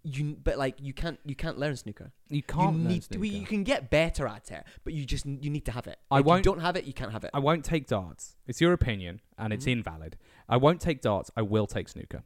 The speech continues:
Speaker 1: Mm-hmm.
Speaker 2: I think snooker is definitely something you just kinda have to have.
Speaker 1: Yeah, you, you can't, like, t-, you can train for
Speaker 2: You
Speaker 1: it.
Speaker 2: can play, like, a thousand games, and you'll definitely be better.
Speaker 1: Yeah,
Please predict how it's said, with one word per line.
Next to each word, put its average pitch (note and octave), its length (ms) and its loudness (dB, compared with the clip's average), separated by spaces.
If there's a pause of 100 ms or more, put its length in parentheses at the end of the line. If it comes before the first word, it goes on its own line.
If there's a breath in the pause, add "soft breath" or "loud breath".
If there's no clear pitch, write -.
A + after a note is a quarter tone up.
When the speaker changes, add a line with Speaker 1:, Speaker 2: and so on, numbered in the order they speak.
Speaker 1:
Mm-hmm. A#2 140 -12 (240)
Speaker 2:
I G#2 100 -2
think A2 220 -2
snooker F#2+ 680 -4
is G2+ 180 -4
definitely G2 400 -4
something F2+ 400 -6 (300 soft breath)
you F#2 180 -8
just - 200 -4
kinda F#2+ 220 -2
have G2 240 -8
to F2 100 -8
have. E2 220 -8
Speaker 1:
Yeah, B2+ 120 -4
you, C3+ 140 -6 (120)
you C#3 380 -8
can't, E3 440 -2
like, C3 240 -8 (120)
t-, - 80 -8 (180 loud breath)
you F#3 80 -6
can A3 160 -2
train C#4 380 -2
for A#2 280 -4
Speaker 2:
You F3+ 60 0
Speaker 1:
it. F#3+ 60 -2
Speaker 2:
can G3 120 -2
play, G3+ 200 4
like, D#3 140 2
a C#3+ 40 0
thousand A#2 580 -2
games, A2 240 0
and G2 80 -8
you'll G2+ 160 -4
definitely A2+ 300 -2
be F2+ 120 -8
better. - 500 -4 (100)
Speaker 1:
Yeah, A#2+ 240 -4